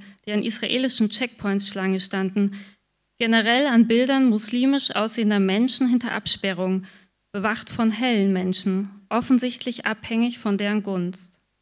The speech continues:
Was gingen Sina diese Menschen an?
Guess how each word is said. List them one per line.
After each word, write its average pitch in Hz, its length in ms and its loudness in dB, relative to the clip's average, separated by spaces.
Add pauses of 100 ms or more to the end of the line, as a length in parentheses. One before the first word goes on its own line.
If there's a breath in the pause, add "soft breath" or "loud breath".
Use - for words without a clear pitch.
(1500)
Was 220 280 -4
gingen 254 300 4
Sina 254 300 4
diese 220 240 0
Menschen 240 400 0
an? 190 440 -4